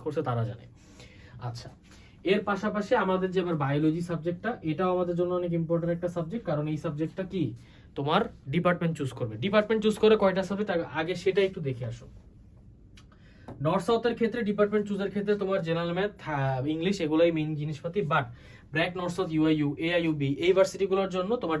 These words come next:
ডিপার্টমেন্ট চুজ করবে কিছু স্পেসিফিক সাবজেক্ট। যেমন তুমি যদি হায়ার ম্যাথ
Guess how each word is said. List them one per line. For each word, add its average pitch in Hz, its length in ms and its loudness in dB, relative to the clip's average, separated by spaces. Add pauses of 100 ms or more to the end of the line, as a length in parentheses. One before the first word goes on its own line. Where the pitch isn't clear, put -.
ডিপার্টমেন্ট 180 420 -2
চুজ 180 200 -4
করবে 190 220 0
কিছু 170 200 -4
স্পেসিফিক 170 440 -6
সাবজেক্ট। 117 320 -10 (640)
যেমন 165 240 2 (100)
তুমি 202 220 2
যদি 208 120 0 (100)
হায়ার 156 280 0
ম্যাথ 208 200 0